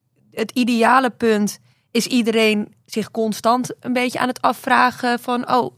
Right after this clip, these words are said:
eh, zitten we, zijn we goed bezig? Is, gaat iedereen mee? En ik denk dat, ja,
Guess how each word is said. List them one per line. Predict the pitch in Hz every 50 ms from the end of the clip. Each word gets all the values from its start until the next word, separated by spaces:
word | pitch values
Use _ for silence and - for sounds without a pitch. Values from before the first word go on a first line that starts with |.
| _ _
eh, | _ - 233 226 226 226 226 226
zitten | 214 - 254 233 - 220
we, | 226 226 220 220 214 214 - - 85 - _
zijn | - - 240 226
we | 214
goed | - 240 202
bezig? | 208 233 240 233 226 - - 233 220 214 220 208 - -
Is, | - 202 208 - - - - -
gaat | - 214 202
iedereen | - 220 208 196 196 196 196
mee? | 202 214 226 247 269 320 359 - - - - _ _ _ _ _ _ _ _ _ _ _ _
En | _ - 262
ik | 277 247 226
denk | 269 269 254 240
dat, | 254 240 226 220 - _ _ _ _
ja, | 208 202 202 - - -